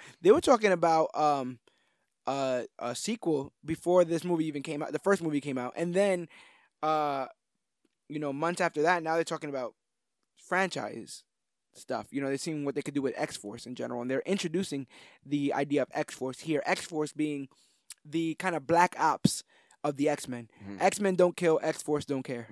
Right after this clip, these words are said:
Speaker 1: <laughs>
Speaker 2: Yeah,
Speaker 1: So,
Speaker 2: yeah, yeah, yeah.
Speaker 1: so that's basically, uh, the deal with that. But yeah, I love the Bob Ross stuff. Um, they're really on their mark with this fourth wall breaking. And the first movie blew me away with just how funny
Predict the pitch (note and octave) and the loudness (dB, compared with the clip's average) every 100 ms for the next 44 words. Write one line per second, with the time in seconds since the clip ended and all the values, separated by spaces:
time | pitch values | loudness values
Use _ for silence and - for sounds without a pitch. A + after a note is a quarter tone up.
0 | E3+ C#3+ A#3+ C4+ G3+ G3 G3 C3 G2+ G2 | -2 6 8 8 6 8 10 8 4 0
1 | F#3+ F#3 - F#3 D#3 D#3+ D#3+ - D3 D#3 | -2 -2 -2 2 2 2 0 -4 -6 -4
2 | D#3+ D3 D3 C#3+ - C#3 C3+ C3 C#3 B2+ | -2 -4 -4 -4 -4 -4 -6 -4 -4 -4
3 | - B2 - E3+ G3+ G3+ G3 G3+ G3+ F#3 | -6 -8 -2 2 6 6 6 8 6 4
4 | D#3+ E3+ F3 D#3 D#3+ D#3+ D#3+ - - - | 4 6 6 6 4 4 2 -10 -10 0
5 | D#3 D#3 - - - - - - - D3 | 0 0 -4 -20 -20 -20 -20 -20 -4 -2
6 | C#3+ C#3 C3+ C3 A2+ _ D3 F#3 A#3 C#4 | 0 -2 -6 -12 _ _ 0 2 4 4
7 | C4+ A#3 A3 G#3 G3+ A3+ - D3+ D3 D3+ | 2 0 0 0 2 2 0 -6 -6 -6
8 | D3 - D#3+ D#3+ D#3+ D#3 C#3+ C#3 C3+ - | -8 -4 0 0 2 0 0 -2 -4 -6
9 | C3 C3 _ _ _ _ _ _ _ _ | -14 -16 _ _ _ _ _ _ _ _
10 | - D3+ D3 - C#3 D#3 F#3 G3 E3+ F3 | -8 -6 -6 -10 -8 -4 0 0 0 -2
11 | D#3 - D#3 D3 C3 B2+ B2+ A#2+ - C3+ | -2 0 0 0 -2 -2 -2 -6 -6 -4
12 | C#3+ D3+ C#3+ - E3 E3 D#3+ D#3 | -4 0 -2 0 -4 -2 -2 -4